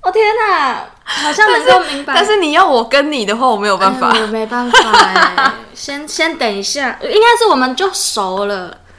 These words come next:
Speaker 1: 我们可能对彼此比较没那么多兴趣了。<laughs> 因为他们是第一次，第，可能是前几次碰面，然后又很想要交流。
Speaker 2: 没有啊，
Speaker 1: 又是在
Speaker 2: 可是这跟我们的文化也不一样啊。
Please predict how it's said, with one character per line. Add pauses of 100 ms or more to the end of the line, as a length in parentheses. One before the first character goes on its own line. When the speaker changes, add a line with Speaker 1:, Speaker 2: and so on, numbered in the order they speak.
(380)
Speaker 1:
我
们
可
能
对
彼
此
比
较
没
那
么
多
兴
趣
了。
<laughs>
因
为
他
们
是
第
一
次， (300)
第， (160)
可
能
是
前
几
次
碰
面， (360)
然
后
又 (380)
很
想
要
交
流。 (340)
Speaker 2:
没
有
啊，
Speaker 1:
又
是
在
Speaker 2:
可
是
这
跟
我
们
的
文
化
也
不
一
样
啊。